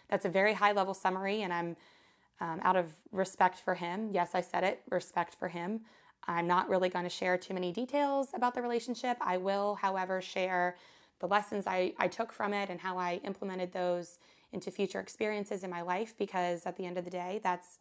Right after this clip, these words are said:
a huge part of why this podcast is called what it's called and why it means what it means. So I will dive deeper in those capacities in future episodes, but I'm gonna cap that part off for here because I think it is so important and relatable, but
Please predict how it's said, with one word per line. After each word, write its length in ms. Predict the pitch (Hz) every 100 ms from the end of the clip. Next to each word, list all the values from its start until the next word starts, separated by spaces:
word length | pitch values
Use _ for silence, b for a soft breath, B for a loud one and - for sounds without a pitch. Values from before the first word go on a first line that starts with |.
| -
a 40 |
huge 500 | 175 - 190 180 180
part 260 | - 175 175
of 280 | 175 175 - b b b
why 220 | 185 175
this 200 | 180 185
podcast 560 | - 175 180 180 175 -
is 100 | -
called 280 | - 233
what 100 | 247
it's 120 | 233 -
called 440 | - 214 214 220
and 180 | 185 180 b b b
why 120 | 208
it 120 | 190 190
means 300 | 180 190 196
what 80 |
it 100 | 185
means. 540 | 180 175 175 233 254 - b b b
So 680 | - - 202 190 185 180 180 - _
I 80 | -
will 200 | 214 254
dive 260 | 254 233 214
deeper 340 | 233 226 226
in 240 | 220 180 180
those 220 | 190 208
capacities 720 | 247 240 233 220 240 233 226
in 120 | 190
future 280 | 180 196 214
episodes, 540 | 190 196 - 208 208
but 260 | - 185 - -
I'm 100 | 185
gonna 180 | 202
cap 280 | 202 190 180
that 220 | 190 185
part 180 | - 180
off 180 | 180 180
for 80 | 196
here 260 | 175 175 170
because 420 | 180 180 180 - b b b b b -
I 80 |
think 200 | 208 240
it 100 | 214
is 140 | 196 190
so 120 | 185
important 340 | 180 - 185 175
and 80 |
relatable, 540 | 175 175 175 185 190 175
but 260 | 175 170